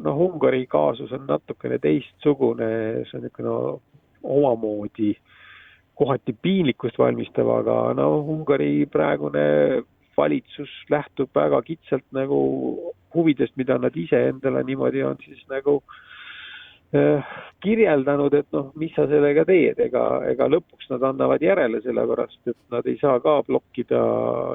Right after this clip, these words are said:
lõpmatuseni niisuguseid otsustusprotsesse. Aga eks Ungari soovib ka seda, et, et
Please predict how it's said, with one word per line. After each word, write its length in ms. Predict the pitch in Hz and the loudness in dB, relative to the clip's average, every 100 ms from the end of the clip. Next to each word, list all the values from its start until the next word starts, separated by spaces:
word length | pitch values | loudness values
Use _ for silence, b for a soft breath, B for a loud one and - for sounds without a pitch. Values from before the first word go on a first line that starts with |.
| 135 | -2
lõpmatuseni 840 | 151 - 110 - 117 117 113 113 | -2 -2 -8 -10 -8 -8 -8 -12
niisuguseid 640 | - - _ 127 - 120 151 | -20 -20 _ -12 -8 -2 -2
otsustusprotsesse. 1040 | - 113 - - 127 - - 107 - 117 - B B B B B B _ _ _ - | -2 -14 -14 -12 -8 -8 -6 -8 -2 -4 -4 B B B B B B _ _ _ -4
Aga 140 | 127 143 | 0 0
eks 160 | 147 | 2
Ungari 320 | 190 180 147 156 | 0 2 0 2
soovib 280 | 156 151 - | 4 2 2
ka 120 | - | 0
seda, 260 | 220 208 156 135 | 2 2 2 0
et, 300 | - _ - 139 139 135 139 | -4 _ -2 2 2 2 0
et 80 | 127 | 0